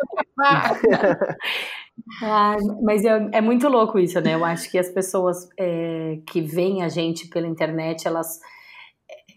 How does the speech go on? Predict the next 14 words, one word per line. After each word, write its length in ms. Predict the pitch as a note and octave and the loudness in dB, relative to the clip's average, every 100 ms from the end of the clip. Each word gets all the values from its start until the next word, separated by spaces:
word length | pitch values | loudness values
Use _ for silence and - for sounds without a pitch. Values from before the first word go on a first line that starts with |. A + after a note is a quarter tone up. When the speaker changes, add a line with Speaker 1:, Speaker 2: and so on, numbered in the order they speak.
| _ _ _ | _ _ _
Speaker 3:
eu 180 | F#3+ F3 | -10 -6
tenho 180 | F3+ E3+ | -2 -2
até 180 | F3 F3+ | 0 -2
um 220 | G3+ G3+ | 0 0
amigo 300 | A3+ F#3+ E3 | 2 2 0
que 140 | E3+ | 0
me 100 | E3 | -2
falou 180 | D#3+ E3 | -2 -2
uma 140 | D#3+ D#3 | -2 -4
frase 340 | - E3+ D#3+ | -4 -4 -4
que 120 | D#3+ | -4
eu 40 | E3+ | -6
achei 240 | - D#3+ | -4 -6
fantástico. 640 | E3 F#3 F3+ D#3+ D#3 - | -4 -4 -2 -2 -4 -12